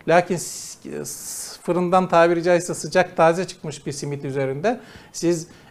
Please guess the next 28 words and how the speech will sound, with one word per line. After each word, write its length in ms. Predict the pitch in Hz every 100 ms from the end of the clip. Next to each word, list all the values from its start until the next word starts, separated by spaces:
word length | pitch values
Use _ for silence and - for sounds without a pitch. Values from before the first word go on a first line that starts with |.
| -
en 140 | 196
ufak 380 | 240 - 175 -
bir 140 | 156 143
sıkıştırma 600 | - - - - 165 165
ya 200 | 156 143
da 140 | 139
çekme 500 | 139 156 - 160 156
veya, 460 | 143 143 147 147 - - - -
e, 1120 | 139 143 143 143 139 135 131 131 131 135 131 135
konvansiyonel 720 | 143 156 160 160 151 170 170 156
bir 100 | 143
hareket 520 | 147 151 151 147 151
yaptığınızda, 680 | 135 - - 127 127 117 127
yani 260 | 131 131
onu, 340 | 131 139 131 139
e, 220 | 127 120
gerdirmeye 800 | 117 127 139 135 135 151 160 147 -
çalıştığınızda 800 | 143 127 - 131 120 135 202 247 - - -
onun 180 | 214
üzerinde 380 | 185 160 160 214
çatlamalar 680 | 226 165 - 160 156 151 151
meydana 360 | 127 113 110 104
gelecektir. 560 | 104 107 117 - 269 - - - -
Aslında, 540 | 160 - 185 180 190 - 185
e, 160 | 151 143
oradaki 320 | 170 175 175
enerji 640 | 175 156 160 165 180 139
birikimi 560 | 147 156 156 226 285 277